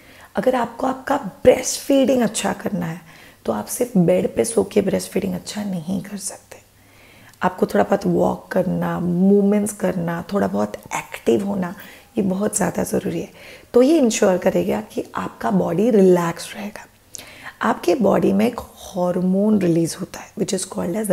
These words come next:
relaxin, जो आपके पूरे pregnancy में आपके body को relax करता है। तो आपको और थोड़ा रिलैक्स रहने की आदत हो जाएगी। But delivery के बाद जो आपका muscle damage हुआ है,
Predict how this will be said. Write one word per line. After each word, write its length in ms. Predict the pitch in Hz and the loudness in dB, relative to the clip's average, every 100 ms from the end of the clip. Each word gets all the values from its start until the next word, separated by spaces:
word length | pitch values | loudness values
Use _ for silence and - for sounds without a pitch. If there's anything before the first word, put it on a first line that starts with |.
| 170 | 4
relaxin, 560 | 170 170 165 - - 214 - - - - - | 4 2 -2 -6 -6 -8 -16 -20 -20 -20 -8
जो 80 | - | -2
आपके 220 | 240 - | 0 -2
पूरे 340 | 359 - 269 311 | -4 0 2 2
pregnancy 580 | - 196 175 180 180 196 | 2 0 2 -2 -2 -2
में 220 | 214 - | -2 -4
आपके 320 | 190 185 - | -8 -6 -2
body 300 | 226 175 165 | -2 0 -2
को 220 | 180 254 285 | -4 -4 -4
relax 800 | 190 180 185 185 185 196 190 - | -2 -2 -2 -2 -4 -6 -8 -10
करता 380 | 220 165 - | -8 -10 -10
है। 60 | - - - - - - - | -18 -18 -20 -20 -20 -20 -4
तो 80 | 254 | -4
आपको 200 | 254 320 | 2 4
और 520 | 262 220 214 233 294 | 4 4 4 2 2
थोड़ा 180 | 311 320 | 2 2
रिलैक्स 440 | 302 220 190 190 202 | 4 6 6 2 -2
रहने 160 | 190 | -2
की 120 | 185 | -2
आदत 320 | - 165 180 - | -2 -2 -4 -2
हो 80 | |
जाएगी। 360 | 170 170 170 - - - - - 170 | -4 -6 -8 -14 -20 -20 -20 -4 2
But 140 | 156 | 6
delivery 500 | 185 185 190 226 262 | 8 8 4 2 2
के 160 | 262 254 | 4 2
बाद 360 | 175 180 175 - | 2 -4 -4 -4
जो 100 | 202 | -4
आपका 280 | 190 - 208 | -4 -4 -2
muscle 560 | 190 180 180 214 214 | -2 -2 -2 -2 0
damage 500 | 185 180 185 180 - 214 | 0 -2 0 -2 -4 -2
हुआ 220 | 170 160 | -2 -2
है, 240 | 160 165 | -4 -8